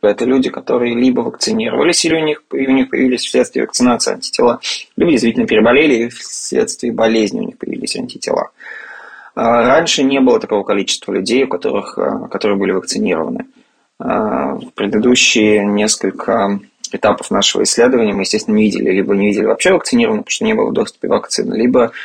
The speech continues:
весной это было минимально, около десяти процентов. Сейчас таких людей порядка сорока-сорока пяти процентов. А, это соответствует тем данным, которые мы знаем о вакцинации, а, жителей Петербурга. И теперь, наверное, имеет смысл их суммировать с теми, кто переболел, потому что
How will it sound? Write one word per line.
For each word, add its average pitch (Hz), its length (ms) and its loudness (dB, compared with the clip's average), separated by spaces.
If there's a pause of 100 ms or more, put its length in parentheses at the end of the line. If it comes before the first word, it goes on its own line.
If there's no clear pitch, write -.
(120)
весной 123 440 2
это - 100 -8
было 107 160 -2
минимально, 110 560 2
около - 220 -4
десяти - 240 -4
процентов. - 520 -4
Сейчас 139 460 2
таких 107 260 -4
людей 117 280 2
порядка 104 420 -2
сорока-сорока - 640 -4
пяти - 180 -16
процентов. - 460 -10
А, 107 200 2
это - 120 -2
соответствует - 720 0 (120)
тем 101 340 -4
данным, 98 320 0
которые 110 300 -4
мы 113 120 -2
знаем 98 360 -2
о 95 80 -2
вакцинации, 110 800 -2 (460)
а, 104 240 -4
жителей 104 320 -2
Петербурга. 135 840 4 (240)
И - 100 -8
теперь, 139 360 0
наверное, 110 420 2
имеет 107 240 -2
смысл 113 420 -2
их - 120 -4
суммировать 107 540 -2
с - 80 -6
теми, 98 220 -2
кто - 180 -8
переболел, 107 580 2
потому 113 320 -2
что 107 520 2